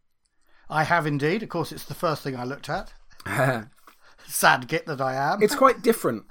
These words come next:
Speaker 2: from yours, isn't it?
Speaker 1: Yeah.
Speaker 2: In fact, it's, it's significantly less powered.
Speaker 1: Yeah, the, the, the interesting thing, of course, is the damage mechanics are a little bit different in this game, in that your hit points are, are no longer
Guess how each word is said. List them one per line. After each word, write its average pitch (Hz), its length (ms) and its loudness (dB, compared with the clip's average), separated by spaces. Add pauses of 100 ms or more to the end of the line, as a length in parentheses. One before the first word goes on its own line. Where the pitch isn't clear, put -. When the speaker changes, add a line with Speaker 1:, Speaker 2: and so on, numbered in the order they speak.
Speaker 2:
from 143 220 -2
yours, 117 380 2
isn't 110 180 -6
it? 98 160 -8
Speaker 1:
Yeah. 147 260 0 (760)
Speaker 2:
In 139 80 -4
fact, 143 260 2
it's, 139 160 -8
it's - 460 -14 (160)
significantly 196 680 2
less 147 200 2
powered. 104 340 -4 (1200)
Speaker 1:
Yeah, 170 260 2
the, 165 240 -4
the, 170 180 -4
the 170 280 -2
interesting 220 400 0
thing, 156 160 0
of 139 80 -4
course, 143 340 -2 (100)
is 135 480 -4 (380)
the 135 340 -8
damage 147 520 -4
mechanics 113 520 -12
are 120 40 -10
a 113 40 -12
little 110 180 -16
bit 113 140 -16
different 113 320 -14
in 110 100 -16
this 110 180 -14
game, 98 280 -18
in 117 120 -18
that 113 180 -16
your 120 220 -12
hit - 180 -16
points 120 300 -14
are, 131 240 -10 (280)
are 123 140 -10
no 127 280 -10
longer 127 420 -12